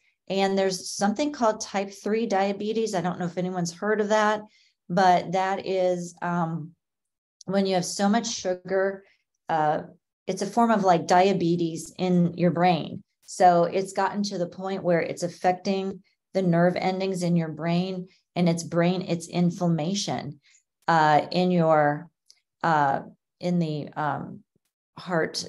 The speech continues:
the, um, nerves and the, and the blood vessels in your brain, uh, can cause dementia, um, Alzheimer's, things like that. So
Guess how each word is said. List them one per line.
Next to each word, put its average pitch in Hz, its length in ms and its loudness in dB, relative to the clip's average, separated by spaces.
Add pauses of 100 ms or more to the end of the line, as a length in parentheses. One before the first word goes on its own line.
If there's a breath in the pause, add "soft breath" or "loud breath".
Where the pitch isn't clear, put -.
the, 160 300 2
um, 147 260 -2
nerves 190 400 2
and 147 160 -2
the, 143 200 -6 (100)
and 147 200 -4
the 147 60 -2
blood 180 360 2
vessels 160 460 2
in 170 140 2
your 160 140 2
brain, 151 580 -4 (340 soft breath)
uh, 165 260 2
can 170 220 -2
cause 147 520 0 (120)
dementia, 185 760 0 (420 soft breath)
um, 147 560 0
Alzheimer's, 170 840 0
things 170 280 -4
like 147 260 -2
that. 139 300 -2 (800 soft breath)
So 190 640 4